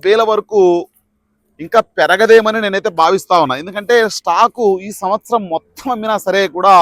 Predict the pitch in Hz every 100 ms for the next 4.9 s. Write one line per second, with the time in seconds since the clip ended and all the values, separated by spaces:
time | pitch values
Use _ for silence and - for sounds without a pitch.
0 | 160 - _ _ 127 180 226 226 220 208
1 | 202 180 170 165 185 190 - - - -
2 | - - - - - - - 160 190 180
3 | 165 151 165 - - - - - - -
4 | - - - - - _ _ 190 208